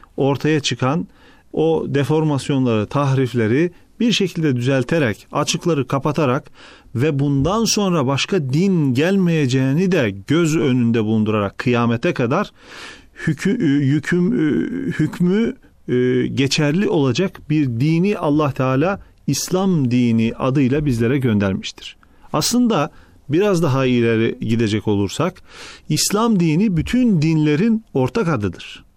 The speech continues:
Kur'an-ı Kerim'de Allah'ın dini olarak İslam dini, e, Allah katında din İslam'dır denmektedir ve, e,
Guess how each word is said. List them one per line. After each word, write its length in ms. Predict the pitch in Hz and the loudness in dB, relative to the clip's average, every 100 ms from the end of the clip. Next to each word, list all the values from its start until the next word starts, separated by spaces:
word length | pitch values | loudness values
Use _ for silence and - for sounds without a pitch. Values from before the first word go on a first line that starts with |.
| - | -4
Kur'an-ı 300 | 147 156 131 | -2 0 0
Kerim'de 520 | 135 127 127 196 226 - - - - | 2 2 2 0 -2 -8 -20 -20 -6
Allah'ın 880 | 135 147 156 147 160 220 180 120 110 | -2 0 2 2 2 2 2 2 0
dini 380 | 143 165 175 196 | 0 2 0 0
olarak 580 | 147 123 170 202 - - _ - | 0 0 0 -2 -8 -20 _ -6
İslam 520 | - - 180 185 143 | -4 0 0 0 2
dini, 380 | 135 117 101 - - | 2 2 0 -2 -4
e, 260 | 123 113 113 | -2 0 -2
Allah 320 | 143 175 151 | 0 0 0
katında 460 | 156 139 147 127 | -2 -2 -2 0
din 200 | 113 110 | 2 0
İslam'dır 760 | 107 - - 139 160 165 160 - - - - | 0 -4 -2 0 0 0 -2 -8 -20 -20 -6
denmektedir 720 | 123 160 170 147 - 165 180 - - - 143 | -2 0 0 -2 -2 -2 -4 -8 -20 -10 -2
ve, 240 | 170 196 - - - - | 0 -2 -6 -20 -20 -6
e, 300 | 135 139 135 | -2 0 -2